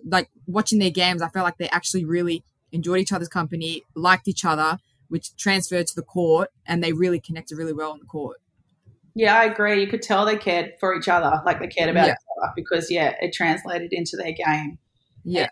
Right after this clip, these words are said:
Speaker 2: And, um, I think, like, if Bendigo as a club is still willing to have Leavy play A F L W and W N B L at the same time, that's gonna be
Speaker 1: Mm-hmm.
Speaker 2: super important for her to find a club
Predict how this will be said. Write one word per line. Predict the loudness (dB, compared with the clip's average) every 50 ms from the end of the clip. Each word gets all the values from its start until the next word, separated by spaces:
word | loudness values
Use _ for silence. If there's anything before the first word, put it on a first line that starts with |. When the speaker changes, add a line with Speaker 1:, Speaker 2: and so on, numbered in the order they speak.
| _ _
Speaker 2:
And, | -2 -2 -2 -2 -2 -6
um, | -10 -14 _ _ -20 -20 -20 -12 _ -6
I | -4
think, | -4 -2 0 0 0 0 0
like, | 2 2 2 2 2 0
if | -2 -2 -2 -6 -14 -8
Bendigo | -4 -2 -2 0 2 2 2 2 2 2
as | 0 0 -4
a | -6
club | -4 0 2 2 2 2
is | 0 -4
still | -6 -2 -2 0 0
willing | 0 -2 -4 -4 -6 -6
to | -8 -10
have | -8 -4 -2 0 0 -2 -2 -2
Leavy | -2 0 0 -2 -2 -2 -4 -2 -2 -4 -6 -8 _ _ _ _ _ _ _
play | 2 4 6 6 6
A | 4 4 4 2 2
F | 0 0
L | -2 -2 -2
W | 0 0 0 0 0 -2 -4 -6 -4 -4
and | -6 -4 -2
W | 0 0 0 0 0 -2
N | -2
B | -2 -2 -2
L | -2 -2
at | -4 -6
the | -10
same | -8 -6 -6 -6 -4 -6
time, | -6 -2 0 0 2 4 4 4 4 4 2 -2 -6 -8 _
that's | 0 0 0 0 -2
gonna | -4 0 2
be | 2 2
Speaker 1:
Mm-hmm. | 2 0
Speaker 2:
super | -2 -4 _ _ _ -14 -14
important | -12 -10 -6 -4 -4 -4 -4 -6 -8
for | -6 -2 -2
her | 0
to | 0 -2
find | -2 -2 0 0 0 -2
a | -6
club | -6 0 0 2 2